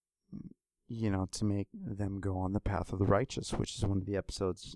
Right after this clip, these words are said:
that, uh, which is one of the episode's names, uh, later on. But here's a great, great, um, moment right here. He's gonna drop this guy off of the roof.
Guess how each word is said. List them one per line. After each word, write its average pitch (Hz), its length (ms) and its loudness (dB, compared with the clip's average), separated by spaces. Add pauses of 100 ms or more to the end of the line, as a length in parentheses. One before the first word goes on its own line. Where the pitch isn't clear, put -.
(160)
that, 98 360 0 (100)
uh, 57 260 -2 (2250)
which 127 400 4
is 110 80 4
one 117 160 8
of 110 60 4
the 110 100 6
episode's - 840 2
names, 107 920 0 (180)
uh, 98 200 0 (180)
later 98 320 2
on. 95 300 2 (2500)
But 131 100 10
here's 185 420 8
a 143 120 10
great, 117 560 6
great, 110 420 6 (100)
um, 101 440 2
moment 107 560 6
right 101 180 6
here. 101 300 2
He's 139 240 4
gonna 202 160 8
drop 117 240 12
this 101 160 0
guy 104 160 12
off 98 180 8
of 92 60 -2
the 92 100 4
roof. 95 400 2